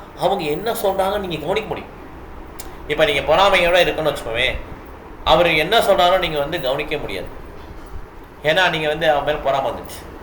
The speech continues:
அதனால இந்த பொறாமை எண்ணத்தை விட்டுடு. அவங்க சொன்ன இன்ஸ்ட்ரக்ஷன் எடுத்துக்கோ அப்படின்னு சொல்லி இந்த அம்மா சொல்றாங்க. ஓகே, ஆ?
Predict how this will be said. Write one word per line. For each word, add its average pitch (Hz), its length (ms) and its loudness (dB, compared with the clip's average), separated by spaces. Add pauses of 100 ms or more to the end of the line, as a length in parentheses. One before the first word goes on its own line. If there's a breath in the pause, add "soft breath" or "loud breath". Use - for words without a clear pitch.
(460)
அதனால 139 280 0
இந்த 120 140 -4
பொறாமை 151 520 0
எண்ணத்தை 123 200 -2
விட்டுடு. - 320 -4 (1040)
அவங்க 104 240 -4
சொன்ன - 280 -2
இன்ஸ்ட்ரக்ஷன் 147 420 0
எடுத்துக்கோ 107 300 0
அப்படின்னு 98 200 0
சொல்லி 151 140 -2
இந்த 151 140 0
அம்மா 107 160 2
சொல்றாங்க. 95 360 0 (340)
ஓகே, 139 260 -2 (840 loud breath)
ஆ? 165 200 4